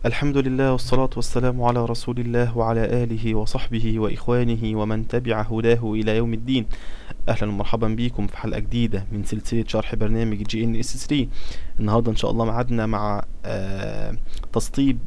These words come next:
برنامج ال إس دي إم Security Device Manager أو سيسكو Security Device Manager، آه، على برنامج ال جي إن إس ثري إن شاء الله.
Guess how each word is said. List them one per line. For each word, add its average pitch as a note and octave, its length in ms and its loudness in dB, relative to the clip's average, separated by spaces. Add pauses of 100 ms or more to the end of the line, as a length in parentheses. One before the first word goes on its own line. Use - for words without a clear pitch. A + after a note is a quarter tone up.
برنامج A2+ 380 2
ال F#2 100 -2
إس A2 140 0
دي A2+ 220 2
إم A#2+ 140 2 (400)
Security A#2+ 840 2
Device A2 380 2
Manager A#2 380 2 (260)
أو G#2+ 80 2
سيسكو - 340 -4
Security - 440 -4
Device A2 360 2
Manager، A#2+ 360 2 (480)
آه، A2+ 80 2
على A2 320 2
برنامج A2 340 0
ال G#2+ 80 2
جي G#2+ 180 0
إن G#2+ 120 0
إس - 200 -2
ثري - 180 -2
إن - 80 -2
شاء - 140 -4
الله. G#2+ 140 -8